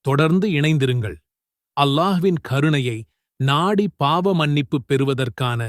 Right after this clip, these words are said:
இந்த ஆன்மீக பயணத்தில் நாமும் பங்கு பெறுவோம்.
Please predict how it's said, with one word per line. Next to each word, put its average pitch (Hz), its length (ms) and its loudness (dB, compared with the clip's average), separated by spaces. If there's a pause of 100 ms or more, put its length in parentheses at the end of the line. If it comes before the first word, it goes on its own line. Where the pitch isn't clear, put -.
(360)
இந்த 151 300 0
ஆன்மீக 180 560 0
பயணத்தில் 127 720 -4 (340)
நாமும் 185 640 2
பங்கு 135 360 -2
பெறுவோம். 113 380 -4